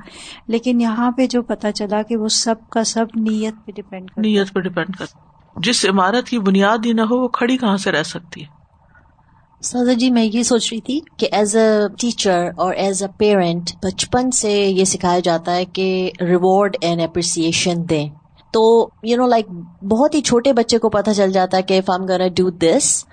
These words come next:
Speaker 3: مجھے یہ اسٹار ملے گا، اور بہت اچھا کیا تو گولڈن اسٹار ملے گا۔ چھوٹے چھوٹے بچوں کو پتہ چلتا ہے۔ پھر کینڈی ملے گی، پھر،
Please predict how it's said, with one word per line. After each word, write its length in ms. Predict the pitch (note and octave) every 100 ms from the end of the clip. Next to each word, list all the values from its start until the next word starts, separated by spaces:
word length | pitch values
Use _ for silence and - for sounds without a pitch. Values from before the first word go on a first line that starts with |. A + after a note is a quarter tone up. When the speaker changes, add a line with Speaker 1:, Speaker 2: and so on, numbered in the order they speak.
| - -
Speaker 3:
مجھے 220 | F#3 F#3
یہ 160 | F3 E3+
اسٹار 420 | F3 F#3+ D#3 D#3
ملے 300 | D3+ C#3+ C#3
گا، 80 | D3+
اور 240 | E3 D#3+
بہت 260 | D#3 F#3 G#3+
اچھا 240 | A3 - G#3+
کیا 180 | A3 G#3+
تو 100 | G#3
گولڈن 380 | F3+ F3 E3+ E3
اسٹار 380 | E3 - D3+
ملے 300 | D3+ D3 D3+ D3+
گا۔ 120 | D#3+
چھوٹے 260 | E3 A3+ A3+
چھوٹے 240 | F#3+ E3+
بچوں 320 | D3+ E3 D#3+
کو 140 | D3 -
پتہ 200 | C#3 D3+
چلتا 280 | D3 - -
ہے۔ 240 | - - -
پھر 80 | A3 A3
کینڈی 320 | G#3+ G#3 G#3
ملے 280 | F#3+ F3+ E3+ E3+
گی، 180 | F3 E3+ - - -
پھر، 220 | A3+ G#3